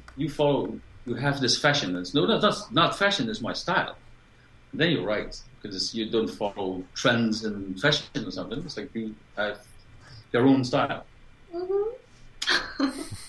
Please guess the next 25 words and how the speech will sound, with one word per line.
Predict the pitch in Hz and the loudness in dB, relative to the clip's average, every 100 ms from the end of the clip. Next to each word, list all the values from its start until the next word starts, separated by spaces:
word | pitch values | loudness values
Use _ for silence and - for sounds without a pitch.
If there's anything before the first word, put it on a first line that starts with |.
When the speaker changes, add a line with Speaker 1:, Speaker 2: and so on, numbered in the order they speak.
| - - - - | -14 -12 -14 -2
Speaker 1:
Yeah. | 254 294 208 | 2 2 0
Speaker 2:
Yeah. | 170 - - - - - - - - - - | -6 -8 -18 -20 -20 -20 -16 -18 -18 -14 -2
He | 339 | 4
gets | 349 233 - | 6 6 4
it. | |
Speaker 1:
And | 247 160 | 6 6
even | 151 139 | 6 6
if | 135 | 6
that's | 165 165 - | 4 2 0
a | 170 | 4
little | 165 349 160 | 4 4 2
bit | 139 | 2
manga | 151 156 156 | 2 2 2
or | 147 | 0
something, | 147 147 147 143 135 | -2 -6 -4 -2 0
then, | 127 123 127 - | -2 -4 -8 -8
you | |
know, | 156 151 | -4 -2
whatever. | 131 139 147 | 0 2 4
Speaker 2:
Manga? | 262 269 285 330 - - | 4 6 4 2 -4 -6
Yeah, | - 285 | 4 6
no, | - - 160 | 8 6 4
Speaker 1:
<laughs> | - | 4
Speaker 2:
just, | 285 - | 4 4
uh, | 277 269 | 4 4